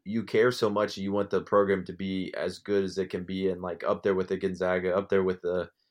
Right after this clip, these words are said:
you know, the Butlers and the Xaviers and stuff like that. But like you said, we can't, the, the program shouldn't be losing to Fordham. They shouldn't be losing to LaSalle, you know, like,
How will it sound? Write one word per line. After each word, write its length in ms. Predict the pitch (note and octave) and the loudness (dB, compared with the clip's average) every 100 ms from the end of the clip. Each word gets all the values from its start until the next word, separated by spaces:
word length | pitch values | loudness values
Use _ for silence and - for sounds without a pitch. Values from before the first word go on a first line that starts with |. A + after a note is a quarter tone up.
| _ | _
you 100 | F#2+ | -6
know, 120 | F#2 F2+ | 0 2
the 100 | F2+ | 2
Butlers 680 | G2 F2+ F#2 F#2 F#2 F2 | 4 4 4 4 2 0
and 220 | F2 E2+ E2+ | -6 -10 -10
the 40 | |
Xaviers 560 | E2+ F#2 F#2 F2+ F#2 E2+ | -2 2 2 2 -2 -2
and 100 | F2 | -4
stuff 220 | G2+ F#2+ | -2 0
like 160 | F2+ | -2
that. 280 | F2+ F#2 F2 - _ _ _ _ _ | 0 0 -2 -6 _ _ _ _ _
But 360 | F#2 F#2 F2+ - _ _ _ _ _ _ _ _ _ _ | 0 4 4 2 _ _ _ _ _ _ _ _ _ _
like 380 | F2 F#2+ F2 E2 | 0 2 2 0
you 120 | F#2+ | -6
said, 420 | F#2+ A#2 C#3+ G#2+ F#2 | -2 2 4 4 2
we 120 | G2+ | -2
can't, 360 | - A2+ G2+ - _ _ | -2 -2 -4 -8 _ _
the, 220 | E2+ F2 | 0 0
the 160 | D2 G2 | 0 -2
program 640 | F#2+ B2+ A#2+ G#2+ G2+ F#2+ - _ _ _ _ _ _ _ - | 6 6 6 2 0 -4 -12 _ _ _ _ _ _ _ -10
shouldn't 420 | - C#3 A#2 G#2 | 0 4 4 2
be 100 | G#2+ | 0
losing 420 | G#2+ A#2 G2+ G2+ F#2+ | 2 2 2 -2 -4
to 100 | F#2 | -6
Fordham. 400 | - F#2+ F2+ F2 | 0 0 0 -2
They 80 | F2+ | -4
shouldn't 260 | A#2 G#2 | -2 -2
be 100 | G2 | 0
losing 340 | G2 G#2 F#2+ F#2 | 0 0 -4 -2
to 100 | F#2 | 0
LaSalle, 640 | F#2 F2 F#2 F2+ F2 F2 | 0 2 2 2 2 0
you 60 | F#2 | -2
know, 240 | F#2+ G2 | -2 0
like, 380 | G2 F2+ F2 | 0 0 -2